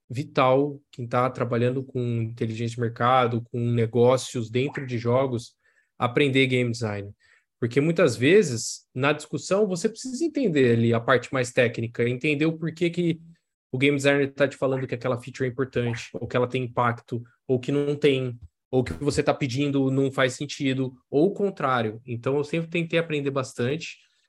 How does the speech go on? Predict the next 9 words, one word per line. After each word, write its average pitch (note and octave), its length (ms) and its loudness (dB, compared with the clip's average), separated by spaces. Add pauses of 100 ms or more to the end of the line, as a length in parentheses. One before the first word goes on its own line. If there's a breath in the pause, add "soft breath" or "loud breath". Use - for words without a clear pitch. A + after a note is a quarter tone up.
(160)
Eu B2+ 100 0
acho C3 200 2
que C#3 320 0
eu, B2+ 260 2
eu C3 140 0
li C3 320 -2
muito G3 480 -2
na C3 100 -2
internet A#2+ 720 -2